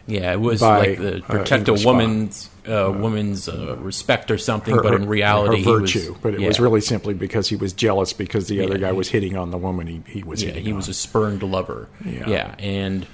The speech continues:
Speaker 1: eventually Little Bill sends him on a stagecoach out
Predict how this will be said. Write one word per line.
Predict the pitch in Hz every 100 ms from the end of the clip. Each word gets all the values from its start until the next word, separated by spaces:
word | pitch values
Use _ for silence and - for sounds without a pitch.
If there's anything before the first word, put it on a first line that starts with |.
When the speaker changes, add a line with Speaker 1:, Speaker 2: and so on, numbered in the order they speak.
| - - - -
Speaker 1:
eventually | 107 113 113 - 113 107 104 104 - - - -
Little | 110 104
Bill | 92 107 107
sends | - 113 107
him | 113 104
on | 101
a |
stagecoach | 95 123 113 98 - 107 101 - - - -
out | 117 117 -